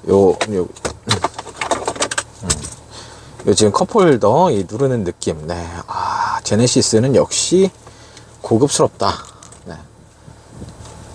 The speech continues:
어이구, 어이구, 어이구. 네, 이렇게 고급스럽게,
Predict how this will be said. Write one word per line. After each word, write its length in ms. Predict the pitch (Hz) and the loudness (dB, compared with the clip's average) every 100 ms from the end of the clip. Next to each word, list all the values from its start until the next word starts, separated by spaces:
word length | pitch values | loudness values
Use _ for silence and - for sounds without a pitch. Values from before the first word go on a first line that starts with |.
| - - | -8 -2
어이구, 240 | 101 85 | 0 -2
어이구, 180 | - 76 | -6 -8
어이구. 120 | - - - - - - | -10 -16 -20 -20 -18 -14
네, 80 | 71 - - | -14 -16 -18
이렇게 380 | - - 82 110 | -14 -10 -6 -4
고급스럽게, 760 | - 110 117 113 92 - 165 | 2 2 4 2 2 4 2